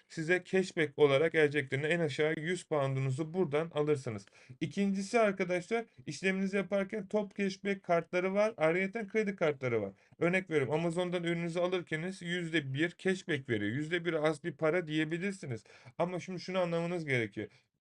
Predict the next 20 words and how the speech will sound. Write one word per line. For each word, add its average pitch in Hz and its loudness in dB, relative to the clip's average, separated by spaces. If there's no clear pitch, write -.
E, 127 4
ayda 156 6
ben 156 -2
hiç 180 -8
yoksa 147 -2
diyelim 131 -2
yirmi, 151 2
otuz 165 -6
bin 165 -6
pound 139 -2
bir 175 0
Amazon 165 -2
hesabından 156 -2
alıyorsam 170 -2
yüzde 160 -2
bir 190 -4
güzel 147 0
bir 175 -6
para 143 -2
oluyor. 117 0